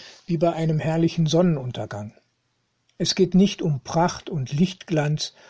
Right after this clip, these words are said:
oder wie auch immer man versucht, Herrlichkeit in dieser Weise zu beschreiben. Ich denke, es geht darum, ein Geheimnis zu spüren, wie Paulus es ausdrückt.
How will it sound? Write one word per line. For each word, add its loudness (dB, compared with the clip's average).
oder 2
wie 4
auch 4
immer 4
man 2
versucht, -2
Herrlichkeit 0
in -6
dieser 0
Weise -4
zu -10
beschreiben. -10
Ich -4
denke, 2
es 0
geht 2
darum, 2
ein 2
Geheimnis 2
zu -8
spüren, -8
wie -6
Paulus -6
es -12
ausdrückt. -14